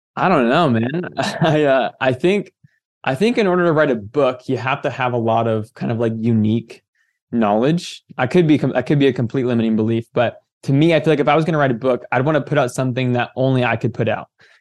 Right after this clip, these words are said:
right? Like, knowledge that only I have. And I feel like I'm getting there to where, like, not a lot of people understand this model that I just talked about, and not a lot of people understand how simple it is to really start it.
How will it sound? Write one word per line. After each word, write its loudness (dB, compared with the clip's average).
right? 0
Like, -2
knowledge 0
that -2
only -2
I -4
have. -4
And 0
I 2
feel 0
like 4
I'm 2
getting 2
there 0
to -6
where, 2
like, 0
not 0
a 0
lot 2
of -4
people -2
understand 0
this -2
model 0
that 2
I 0
just -4
talked -4
about, 0
and -2
not 2
a 2
lot 2
of -6
people 0
understand -4
how -4
simple -2
it 2
is -2
to -4
really 0
start -2
it. -2